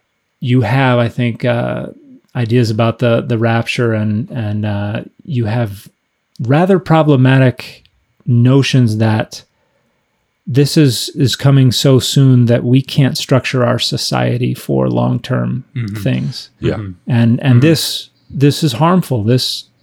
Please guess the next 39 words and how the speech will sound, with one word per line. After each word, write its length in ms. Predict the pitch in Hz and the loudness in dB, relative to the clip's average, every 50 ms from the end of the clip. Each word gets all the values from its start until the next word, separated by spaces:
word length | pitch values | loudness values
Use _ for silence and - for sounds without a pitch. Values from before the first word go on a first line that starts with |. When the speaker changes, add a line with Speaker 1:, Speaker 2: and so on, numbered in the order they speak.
| _ _ _ | _ _ _
Speaker 1:
um, 720 | - 135 127 127 123 123 123 123 123 123 120 123 127 - - _ _ - | -4 -2 0 0 2 2 2 2 2 2 2 0 -2 -4 -6 _ _ -10
Speaker 2:
Mm-hmm. 320 | 170 147 139 135 131 117 | -8 -6 -6 -6 -4 0
Speaker 1:
this 180 | 120 143 143 - | 2 2 2 0
creates 520 | - - 156 147 135 135 139 117 - - | 0 0 2 4 4 4 2 0 -2 -4
a 40 | 151 | -4
society 640 | - - 151 131 - 143 123 120 123 127 135 131 | -2 0 -2 0 0 0 0 2 2 2 2 2
that, 300 | 117 123 120 120 - - - - - - - - - - - - - _ _ - | 2 2 0 0 -2 -6 -12 -20 -20 -20 -20 -20 -20 -20 -20 -20 -20 _ _ 0
uh, 260 | 127 127 131 127 131 | 2 4 4 4 4
that 180 | 135 139 139 117 | 2 2 2 2
does 180 | 135 139 135 127 | 2 2 4 4
not 160 | 139 147 - | 2 2 2
take 180 | - 131 143 139 | 0 0 -2 0
care 220 | - 143 143 147 | 0 0 2 2
of 140 | 143 131 113 123 | 2 2 2 -2
its, 280 | 135 - - - - - | -4 -4 -6 -10 -6 -4
its 200 | 156 123 - - | -4 -4 -4 -2
people 360 | - 160 165 - 139 123 117 | -2 -2 0 2 2 2 2
in 60 | 113 113 | 2 2
a 60 | 113 | 2
lot 180 | 113 117 113 113 | 2 2 0 0
of 100 | 110 104 | 0 0
ways. 520 | 113 120 120 120 110 107 98 - - - _ - _ - - _ _ _ _ _ | 0 2 2 2 0 -2 -6 -8 -12 -16 _ -20 _ -20 -20 _ _ _ _ _
And 200 | - 123 120 113 | 0 2 2 4
Speaker 2:
It 80 | 117 117 | 4 4
is 180 | 107 101 92 95 | 2 2 0 -2
a, 280 | 90 87 85 85 - - _ _ | -2 -2 -4 -6 -8 -12 _ _
it 120 | 107 92 | -8 -6
is 140 | 95 92 - | -6 -6 -4
sort 200 | - - 101 95 | -2 -2 -2 -2
of 200 | 87 82 73 - - - 98 - - | -2 -4 -8 -12 -18 -20 -20 -14 -10
an 80 | 95 87 | -8 -6
endorsement 500 | 82 80 80 87 87 82 - 85 80 71 - | -6 -4 -4 -4 -6 -6 -6 -8 -10 -8 -8
of 180 | 78 78 76 | -8 -6 -4
a 320 | 78 78 76 73 73 71 69 | -4 -4 -4 -4 -4 -6 -8
sort 220 | - - 90 82 76 | -6 -4 -4 -4 -4
of 120 | 67 69 | -2 -4
a 60 | 71 67 | -4 -6
extractive 640 | - - - - - - 90 85 - - 80 69 | -6 -8 -10 -6 -4 -4 -4 -4 -4 -6 -6 -6
nature, 340 | 80 82 80 - - 73 - | -4 -6 -6 -6 -8 -12 -12